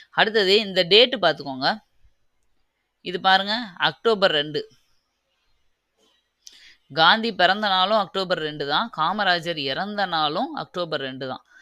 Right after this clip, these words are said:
அதே அக்டோபர் ரெண்டுல, ரெண்டாயிரத்துல தான் அவருக்கு ஞாபகத்துக்காக, அவர் இறந்த நாள்ல தான் மணிமண்டபம் கட்டியிருப்பாங்க.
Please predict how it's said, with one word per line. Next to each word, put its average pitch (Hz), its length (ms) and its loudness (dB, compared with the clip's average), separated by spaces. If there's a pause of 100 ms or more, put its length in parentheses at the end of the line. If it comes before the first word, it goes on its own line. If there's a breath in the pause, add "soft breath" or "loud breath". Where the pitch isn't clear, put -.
(140 soft breath)
அதே 180 380 2
அக்டோபர் 190 480 2
ரெண்டுல, 160 460 -2
ரெண்டாயிரத்துல 170 800 0
தான் 202 200 0
அவருக்கு 165 300 -4
ஞாபகத்துக்காக, 151 880 -4
அவர் 143 180 -4
இறந்த 175 380 -4
நாள்ல 143 340 -4
தான் 214 180 -4
மணிமண்டபம் 165 600 -8
கட்டியிருப்பாங்க. 139 500 -10